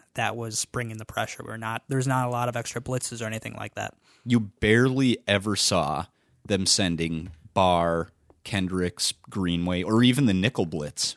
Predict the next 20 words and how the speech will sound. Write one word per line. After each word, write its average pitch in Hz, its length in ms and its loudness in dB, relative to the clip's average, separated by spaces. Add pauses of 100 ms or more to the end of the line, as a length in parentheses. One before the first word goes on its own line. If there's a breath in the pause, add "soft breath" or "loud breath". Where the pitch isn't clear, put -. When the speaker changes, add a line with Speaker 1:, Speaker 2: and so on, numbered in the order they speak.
(120)
Speaker 2:
that 90 120 -6
they 90 100 -2
like 85 220 -2
to - 140 -8
run 78 340 -4 (200)
often. 85 460 -8 (560 soft breath)
They 107 100 4
were 104 120 4
saying, 98 260 4
"Okay, 95 320 2 (640 soft breath)
we're 110 160 6
gonna," 110 360 4 (400)
Arizona 104 380 2
was 92 100 0
saying, 92 340 0
"We're 95 380 4 (160)
gonna 92 160 0
run 90 240 0
three 98 280 0
wide, 82 460 0